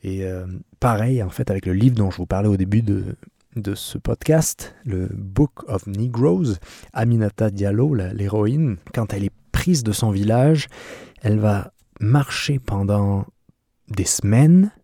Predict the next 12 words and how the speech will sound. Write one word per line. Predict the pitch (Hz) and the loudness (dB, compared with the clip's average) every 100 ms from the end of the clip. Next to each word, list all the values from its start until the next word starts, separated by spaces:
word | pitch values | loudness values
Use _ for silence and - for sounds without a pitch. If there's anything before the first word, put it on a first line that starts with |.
| _ | _
pour | - 113 | -6 -6
se | - 113 | -2 0
rendre | 110 | 0
sur | 107 87 | 0 -4
la | 87 | -4
côte | - 135 | 0 0
africaine | 113 - 95 - 123 156 190 196 - - - _ | 0 -2 -6 0 2 4 4 2 -10 -20 -20 _
et | 120 117 | -2 -2
ensuite, | 110 101 - 156 165 - - - | -2 -2 -2 -4 -4 -8 -14 -8
pendant | 101 104 104 | -4 -4 -4
des | 92 | -4
mois | 87 87 95 131 | -6 -4 0 0